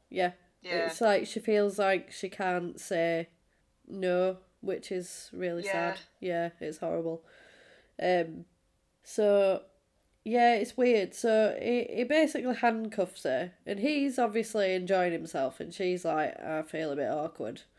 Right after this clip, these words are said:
Speaker 1: I'm not into this, really."
Speaker 2: Yeah.
Speaker 1: And then, uh,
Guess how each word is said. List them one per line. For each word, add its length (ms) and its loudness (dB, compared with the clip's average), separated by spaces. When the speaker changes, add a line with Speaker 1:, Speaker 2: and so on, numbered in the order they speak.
Speaker 1:
I'm 100 -10
not 180 -4
into 240 -14
this, 240 -12
really." 360 -4
Speaker 2:
Yeah. 180 -10
Speaker 1:
And 100 -4
then, 20 0
uh, 420 2